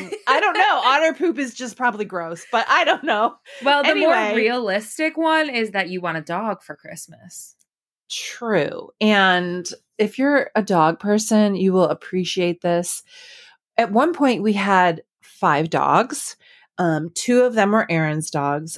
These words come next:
Speaker 1: Ollie and Blueberry. And for a very long time, I think it was, like, eighteen years, we had a Chihuahua, and her name was Bella. And she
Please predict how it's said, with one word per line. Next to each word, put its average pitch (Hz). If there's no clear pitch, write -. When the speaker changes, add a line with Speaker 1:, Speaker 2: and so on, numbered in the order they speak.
Speaker 1:
Ollie 151
and 180
Blueberry. 151
And 170
for 196
a 165
very 190
long 160
time, 151
I 160
think 220
it 349
was, 330
like, 151
eighteen 175
years, 156
we 160
had 147
a 160
Chihuahua, 170
and 170
her 170
name 151
was 151
Bella. 165
And 160
she 214